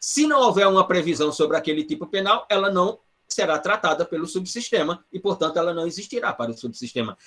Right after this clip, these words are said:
Aqui está a sacada de Kelsen. Aqui está a sacada do direito positivo, né? De que a norma é perfeita porque ela trata só uma questão,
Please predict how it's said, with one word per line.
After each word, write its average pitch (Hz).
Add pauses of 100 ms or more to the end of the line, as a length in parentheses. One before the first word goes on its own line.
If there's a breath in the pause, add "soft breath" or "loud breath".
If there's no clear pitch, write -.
(200 loud breath)
Aqui 349
está 180
a 160
sacada 151
de 143 (840)
Kelsen. 131 (720)
Aqui 151
está 202
a 151
sacada 151
do 151
direito 143
positivo, 131 (1400)
né? 156 (160 soft breath)
De 156
que 175
a 170
norma 180
é 165
perfeita 202
porque 202
ela 226
trata 214
só 302
uma 196
questão, 156